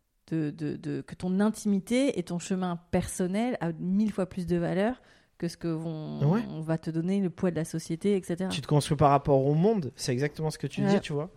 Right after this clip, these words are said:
Speaker 2: Et du coup, tu fais plus attention au monde qu'à ton intimité. Et du coup, ton intimité, limite, tu la construis pas.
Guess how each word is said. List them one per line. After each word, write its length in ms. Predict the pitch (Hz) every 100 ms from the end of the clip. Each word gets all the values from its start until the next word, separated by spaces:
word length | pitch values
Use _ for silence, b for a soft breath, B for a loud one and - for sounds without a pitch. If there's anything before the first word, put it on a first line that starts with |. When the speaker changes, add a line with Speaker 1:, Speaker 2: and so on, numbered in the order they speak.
| -
Speaker 2:
Et 80 | 135
du 120 | 135
coup, 120 | 196
tu 100 | -
fais 80 | 147
plus 180 | 143 165
attention 420 | 160 156 151 143
au 40 |
monde 300 | 139 165 196
qu'à 160 | - 139
ton 180 | 139 127
intimité. 580 | 127 - 139 127 196 b b b b b -
Et 180 | 127 120
du 140 | 123
coup, 120 | -
ton 180 | 185 165
intimité, 440 | 127 - 127 123 185
limite, 220 | 151 170
tu 120 | 143
la 80 | 117
construis 420 | - 127 - 110
pas. 260 | 139 190